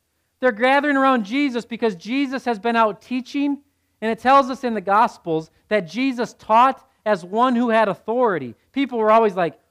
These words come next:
"Well, who is this guy? He teaches differently." And then it says, "He taught as one who had authority." So people were coming to hear what? The word of God. God speak to them. They were coming to hear someone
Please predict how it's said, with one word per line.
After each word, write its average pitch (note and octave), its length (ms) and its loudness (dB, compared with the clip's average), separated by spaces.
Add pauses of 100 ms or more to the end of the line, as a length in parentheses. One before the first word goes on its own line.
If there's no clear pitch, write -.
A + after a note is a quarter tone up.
(240)
"Well, G3 120 -2
who C4+ 200 -2
is D4+ 160 -2
this - 220 -10
guy? C3 380 -8 (340)
He C4+ 140 -4
teaches C4+ 440 -4
differently." A#3 880 -4 (560)
And F#3 80 -8
then A3 80 -2
it A3 100 -6
says, G3 260 -4 (180)
"He G#3 160 -10
taught A3 380 2
as F#3 180 -6
one G3 260 -6
who G3 100 -6
had F#3+ 140 -2
authority." G#3+ 540 -6 (140)
So A#3+ 200 0
people C4+ 380 -4
were A#3 120 0
coming B3+ 380 -2 (240)
to A#3 140 -4
hear C4 360 -4
what? G#3+ 480 0 (100)
The A3+ 100 2
word C4+ 260 0
of G#3 140 -2
God. B3+ 340 2 (160)
God B3 300 2
speak - 640 -8
to A#3+ 80 -6
them. F3 240 -4 (160)
They C4 120 0
were C4 120 -2
coming C4 260 -2
to A#3 100 -4
hear B3 200 -4
someone B3+ 460 -2